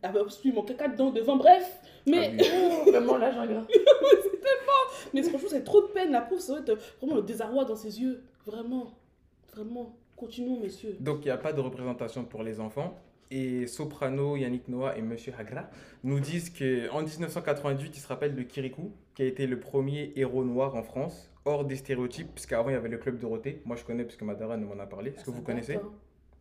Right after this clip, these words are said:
Speaker 2: le Club Dorothée ?
Speaker 3: Attends, attends, je pense que, euh, je pense que je vois. Est-ce que c'est pas la madame ? Elle était sur, elle, c'était la seule noire du plateau, mais
Speaker 2: La seule
Speaker 3: genre
Speaker 2: blanche.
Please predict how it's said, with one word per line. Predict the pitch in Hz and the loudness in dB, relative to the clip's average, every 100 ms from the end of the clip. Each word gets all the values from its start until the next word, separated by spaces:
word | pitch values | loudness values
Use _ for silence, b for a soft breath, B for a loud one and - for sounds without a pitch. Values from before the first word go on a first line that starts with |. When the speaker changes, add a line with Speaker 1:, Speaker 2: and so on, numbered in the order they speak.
| - | -18
Speaker 2:
le | 117 - | -18 -10
Club | 135 123 | -8 -6
Dorothée ? | 127 120 139 147 | -6 -6 -8 -6
Speaker 3:
Attends, | 226 262 233 233 - | -2 0 0 -2 -4
attends, | 240 262 | -2 0
je | 240 | -2
pense | 285 294 | -4 -6
que, | - | -6
euh, | 226 - - 202 202 220 214 | -8 -8 -8 -4 -4 -2 -2
je | 226 | 0
pense | 233 277 | -2 -2
que | 277 | -2
je | 233 | 0
vois. | 240 240 | 0 0
Est-ce | 359 | -2
que | |
c'est | 349 277 | -2 -2
pas | 311 | 0
la | 262 | 0
madame ? | 240 233 240 294 370 B B B | 0 0 0 0 -4 B B B
Elle | 240 247 | 0 0
était | 269 | 0
sur, | - 240 - | -4 -4 -2
elle, | 233 240 | -2 -4
c'était | - 247 | -4 -4
la | 254 | -2
seule | 302 294 | -4 -4
noire | 285 | -4
du | 247 | -4
plateau, | 226 240 302 302 | -2 -2 -2 -2
mais | |
Speaker 2:
La | 123 | -2
seule | 214 | 0
Speaker 3:
genre | 226 | -2
Speaker 2:
blanche. | 123 120 - | -2 -10 -16